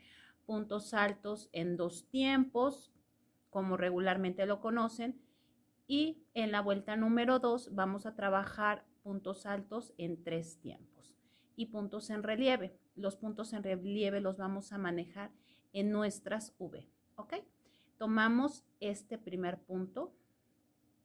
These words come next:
y marco un punto bajo que va a sustituir a una cadenita, dos y tres cadenitas, ¿ok? Entramos, cargo y entramos dentro de nuestra V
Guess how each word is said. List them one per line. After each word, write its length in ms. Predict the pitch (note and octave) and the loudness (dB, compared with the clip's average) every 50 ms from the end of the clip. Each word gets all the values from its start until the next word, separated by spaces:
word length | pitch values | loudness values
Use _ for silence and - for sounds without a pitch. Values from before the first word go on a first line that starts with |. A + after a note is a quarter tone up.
| _ _ _ _ _ _ _ _ _ _ _ _ _ _ _ _ _ _ _ | _ _ _ _ _ _ _ _ _ _ _ _ _ _ _ _ _ _ _
y 100 | - A3+ | 0 2
marco 420 | A#3 A3+ A3 A3 A3 A3 - - - | 4 4 4 4 2 0 -2 -6 -2
un 240 | - A3+ A3+ A3 | 0 0 0 0
punto 320 | A3+ A3+ G#3+ G#3+ - F#3 F3 | 0 -2 -4 -2 -2 -4 0
bajo 460 | F3+ F3+ F3+ F3+ - - A#3 B3 C4 - _ | 2 2 2 0 -2 -8 -12 -12 -12 -12 _
que 100 | - G3 | -4 2
va 100 | G3 G3 | 2 2
a 60 | G3 | 2
sustituir 720 | G3 - G#3+ - - - G3 - - F#3 F#3 F#3+ F#3 F#3+ - | 0 -4 -12 -14 -12 -14 -14 -8 -4 -2 0 0 -2 -2 2
a 120 | - G3 G3 | 4 4 6
una 280 | G3 G3+ G#3 G3+ G#3 | 6 4 0 -2 -2
cadenita, 600 | - G#3 G3+ G3 G#3+ A3 B3 B3 B3 - - - - _ _ _ _ _ _ _ _ _ _ - | -2 -2 -2 0 2 2 2 2 0 -2 -10 -12 -12 _ _ _ _ _ _ _ _ _ _ -12
dos 560 | F3+ F3+ A#3 C4 D#4 F#4+ - - - - _ _ _ _ _ _ _ _ _ _ _ _ _ _ _ _ | -2 2 4 4 4 4 2 -4 -12 -18 _ _ _ _ _ _ _ _ _ _ _ _ _ _ _ _
y 100 | G3 F3+ | -16 -12
tres 320 | - F3 F3+ F3+ E3+ - | -8 -4 -4 -4 -4 -2
cadenitas, 800 | - G3 F#3 F3+ E3 D#3 C#3+ - - _ - - - - - _ _ | -2 0 2 2 2 2 0 -2 -4 _ -20 -20 -20 -20 -20 _ _
¿ok? 180 | - A3 - E4 G4 G4+ - _ _ _ _ _ _ _ _ _ _ _ _ _ _ _ - | -16 -10 -8 -8 -8 -8 -10 _ _ _ _ _ _ _ _ _ _ _ _ _ _ _ -2
Entramos, 760 | A3 A3+ A#3 A3+ A#3 A#3 A#3 A#3+ A#3+ B3+ C#4 D#4+ E4 - | 0 0 0 0 0 2 2 4 4 4 4 4 2 -2
cargo 440 | - - B3 B3+ B3+ B3 D4 A#3+ A#3+ - | -2 2 4 4 4 4 2 0 -2 -4
y 140 | G#3 G#3+ A3 | -4 -4 -2
entramos 680 | G#3 A3 A3 A3 G#3+ G#3+ G#3+ A3 A#3 C4+ - - - _ | -2 -4 -4 -2 -2 0 0 0 -2 -2 -4 -8 -16 _
dentro 440 | - G3 A#3 A#3 A#3 A3+ B3+ C#4 D4+ | -6 -2 0 0 0 2 2 2 2
de 120 | C#4+ B3+ | 2 2
nuestra 400 | G#3+ F#3+ F3+ F#3 F#3 - - F3 | 0 0 -2 -4 -4 -10 -6 -4
V 360 | E3+ F3 F3 F#3+ G#3+ C#4+ D4+ | -4 -2 -2 -2 -2 -2 -2